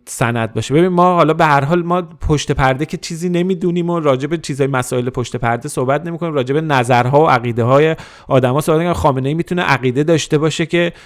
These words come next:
اصلاً اینا رو پشت پرده اومدن اینا رو داد. ما راجع به اسناد و شواهدی که هستش، اگر کسی به این ویدیو استناد بکنه، به این معنیه که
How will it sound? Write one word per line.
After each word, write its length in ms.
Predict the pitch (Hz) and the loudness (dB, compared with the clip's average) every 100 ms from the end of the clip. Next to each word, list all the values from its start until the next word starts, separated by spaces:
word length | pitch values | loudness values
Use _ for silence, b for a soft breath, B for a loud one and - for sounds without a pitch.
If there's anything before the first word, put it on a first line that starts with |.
| B B B - | B B B -4
اصلاً 340 | 131 160 165 175 151 - - | 2 2 2 -4 -8 -12 -12
اینا 240 | 156 139 151 | -6 0 2
رو 60 | |
پشت 340 | 160 156 139 151 | 2 2 2 2
پرده 360 | 139 131 135 | 4 2 2
اومدن 360 | 160 147 143 156 | 2 2 0 0
اینا 160 | 151 156 | 0 0
رو 100 | 143 | 0
داد. 120 | 127 | 0
ما 120 | 196 | 0
راجع 320 | 196 185 180 | 2 2 2
به 220 | 208 202 185 _ - | 2 0 -2 _ 0
اسناد 460 | 156 - 170 185 | 0 0 -2 0
و 40 | 185 | 0
شواهدی 460 | 170 143 147 151 | 0 2 2 0
که 140 | 147 135 | -2 -4
هستش، 240 | 120 - - | -4 -12 -2
اگر 260 | 185 220 | 2 2
کسی 300 | 220 247 - | 0 -2 -4
به 80 | 190 | -2
این 160 | 202 196 | 0 0
ویدیو 300 | 156 123 123 | -2 2 0
استناد 480 | 120 - 123 123 120 | 0 -2 -4 -4 -4
بکنه، 560 | 127 - 127 156 180 | -6 -2 -2 -2 -4
به 100 | 156 | -4
این 160 | 147 180 | -4 -2
معنیه 360 | 170 170 170 | -2 -2 -4
که 300 | 165 180 185 | -4 -2 -2